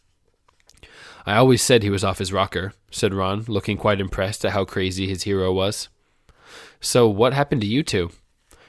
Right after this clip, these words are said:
"Well, I got back all right," said Hermione. "I brought Ron round, that took a while, and we were dashing up to the Owlry to contact Dumbledore when we met him in the entrance hall. He already knew. He just said,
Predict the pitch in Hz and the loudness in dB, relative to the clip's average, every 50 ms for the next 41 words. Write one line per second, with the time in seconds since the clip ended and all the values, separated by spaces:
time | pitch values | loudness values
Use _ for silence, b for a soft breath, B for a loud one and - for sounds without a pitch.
0 | b b 139 131 127 123 - 202 214 220 151 110 107 104 98 - - 95 90 87 | b b 4 4 4 4 4 2 4 4 4 4 2 0 -2 0 -2 -2 -2 -2
1 | 78 90 104 - - - - 101 92 113 101 92 92 92 98 110 131 - _ _ | -2 -4 -6 -6 -6 -6 -6 -6 -4 -4 -4 -2 -2 -2 -4 -4 -6 -8 _ _
2 | _ 113 107 117 120 123 127 117 110 120 123 113 104 98 90 87 98 104 - - | _ 0 4 4 4 4 2 2 2 2 2 0 -2 -2 -2 -2 -4 -6 -10 -12
3 | - - 95 - - 95 - 92 90 90 90 92 82 80 95 104 - B B B | -6 -6 -6 -4 -4 -8 -6 -2 0 0 0 0 0 -2 -4 -6 -8 B B B
4 | B B B - 107 110 107 104 101 104 95 113 117 110 107 104 92 110 101 117 | B B B -4 -4 -2 -2 -2 -4 -6 -2 -2 0 0 0 0 0 0 0 2
5 | - - 147 139 127 - - 123 110 98 80 113 127 120 104 95 95 95 95 - | 0 0 0 0 -2 0 0 -2 0 2 2 2 2 2 2 0 -2 -6 -4 -4
6 | 107 - - 104 101 98 - 98 98 - - 120 123 110 98 90 87 87 92 101 | -6 -4 -4 -6 -6 -4 -6 -6 -6 -4 -4 -4 -2 -2 -4 -4 -4 -4 -4 -4
7 | 113 110 107 101 98 101 101 98 98 104 120 113 120 117 104 104 107 117 135 156 | -4 -4 -4 -4 -2 -2 -4 -4 -4 -4 -6 -4 -4 -4 -4 -2 -2 -2 -2 -2
8 | - - 95 87 - - 80 85 90 - b b b b b b b - 175 160 | -4 -6 -8 -8 -6 -6 -6 -6 -6 -10 b b b b b b b -2 0 2
9 | 127 113 107 98 98 92 92 90 87 82 85 90 - _ _ _ 123 117 113 117 | 2 2 2 0 -2 -4 -4 -4 -4 -6 -6 -10 -12 _ _ _ -2 0 2 2
10 | 107 - - 110 98 95 92 87 | 0 0 0 0 -2 -2 -4 -8